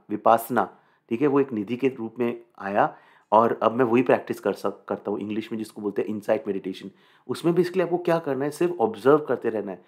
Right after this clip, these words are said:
अपने अंदर जो भी अराइज हो रहा है। आप जब ऑब्जर्व करते रहोगे तो आपको समझ में आएगा कि ये सारे स्टेट्स, माइंड के मेंटल स्टेट्स,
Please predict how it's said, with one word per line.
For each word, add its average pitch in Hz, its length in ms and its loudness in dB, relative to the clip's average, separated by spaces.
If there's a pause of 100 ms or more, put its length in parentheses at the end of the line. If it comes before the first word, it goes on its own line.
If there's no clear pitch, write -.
(260)
अपने 147 260 -4
अंदर 135 540 -2 (360)
जो 151 220 6
भी 220 140 2
अराइज 139 340 4
हो 120 120 0
रहा 113 120 2
है। - 180 -8 (300)
आप 139 160 -2
जब 160 140 -2
ऑब्जर्व 143 380 4
करते 151 320 -2
रहोगे 147 300 -2
तो 147 100 -6
आपको 139 220 -4
समझ 143 280 -6
में 147 100 -8
आएगा 143 300 -6 (280)
कि 156 80 -4
ये 170 160 4
सारे 175 480 0
स्टेट्स, 123 440 -2
माइंड 120 420 0
के 156 120 0
मेंटल 135 340 -2
स्टेट्स, 151 440 -6